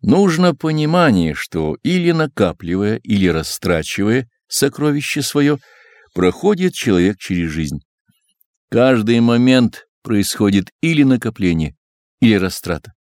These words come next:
Огонь воли подвижен, и можно управлять, энергию его устремляя,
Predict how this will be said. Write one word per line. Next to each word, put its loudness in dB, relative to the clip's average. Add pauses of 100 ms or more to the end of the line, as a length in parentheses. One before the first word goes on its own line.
(760)
Огонь 0
воли 2 (140)
подвижен, -2 (760)
и -2
можно -2
управлять, -4 (420)
энергию 0
его 2
устремляя, 0